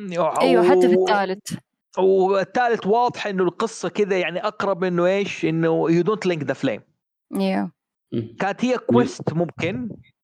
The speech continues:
Speaker 1: أو the monomyth واضحة يعني، لا بس ما فيها عودة يعني، ما فيها، أنت ما بترجع. The monomyth فيه مشروط إنك أنت ترجع لنقطة البداية. يعني هذه نقطة مهمة يعني.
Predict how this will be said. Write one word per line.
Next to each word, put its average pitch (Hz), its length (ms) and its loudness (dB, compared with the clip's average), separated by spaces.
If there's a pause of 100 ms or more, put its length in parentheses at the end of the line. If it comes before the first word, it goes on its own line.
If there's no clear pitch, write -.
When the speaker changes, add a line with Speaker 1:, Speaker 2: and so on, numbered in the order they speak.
(680)
Speaker 1:
أو 165 340 2
the 165 160 0
monomyth 190 460 0
واضحة 165 440 0
يعني، 135 160 -2
لا 180 60 0
بس 185 220 -6
ما 233 120 0
فيها 185 160 -2
عودة 135 340 0
يعني، 101 380 -4
ما 170 140 0
فيها، 143 280 -2
أنت 156 140 -4
ما 180 120 0
بترجع. 131 460 -2
The 143 140 -6
monomyth 190 400 -2
فيه 180 280 -2
مشروط 190 340 0
إنك 165 220 -4
أنت 175 120 -6
ترجع 170 360 -4
لنقطة 156 420 -4
البداية. 135 520 -2 (3000)
يعني 123 240 -4
هذه 160 200 0
نقطة 170 280 -4
مهمة 151 340 0
يعني. 113 340 -6